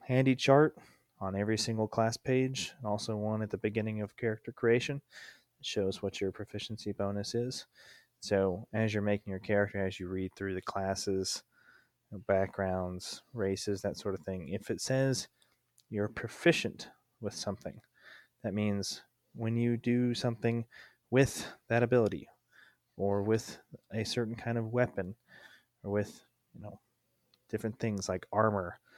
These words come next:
that sort of thing, you're going to add, actually, I don't think it gets added to armor. You are gonna add your proficiency bonus.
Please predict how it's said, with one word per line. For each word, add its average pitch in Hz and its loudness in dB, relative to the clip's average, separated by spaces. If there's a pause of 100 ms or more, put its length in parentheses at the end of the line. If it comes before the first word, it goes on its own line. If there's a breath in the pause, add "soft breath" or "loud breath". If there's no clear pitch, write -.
(340 soft breath)
that - -2
sort 98 2
of 90 -2
thing, 90 -4 (1040)
you're 104 0
going 107 2
to 107 -2 (100)
add, 104 4 (140)
actually, 95 -6
I 87 -6
don't 90 -6
think 92 -6
it 90 -6
gets 92 -2
added 92 -4
to 87 -8
armor. 95 -8 (840 soft breath)
You 104 2 (840)
are 110 2
gonna 107 4
add 104 6
your 104 2
proficiency - -8
bonus. - -4